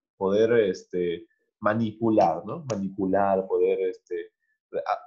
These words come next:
seguir bajo nuestras propias decisiones, tomar decisiones que en este caso puedan ser ventajosas, ¿no? Y no dañinas. ¿Está bien? Alejandrito, no te olvides de tu cámara.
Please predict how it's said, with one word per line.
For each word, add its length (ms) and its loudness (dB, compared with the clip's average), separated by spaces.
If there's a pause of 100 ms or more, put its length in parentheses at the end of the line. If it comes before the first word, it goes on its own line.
(280)
seguir 540 -2
bajo 280 -4
nuestras 440 -10
propias 500 2
decisiones, 840 -6 (220)
tomar 340 -2
decisiones 720 -10
que 100 -8
en 140 -10
este 240 -12
caso 320 -6
puedan 260 -4
ser 220 -6
ventajosas, 880 -2
¿no? 160 -12 (380)
Y 140 -6
no 160 2
dañinas. 680 -2 (920)
¿Está 180 -8
bien? 440 -2
Alejandrito, 600 -2
no 140 -4
te 60 -6
olvides 220 -4
de 100 -6
tu 100 -16
cámara. 440 0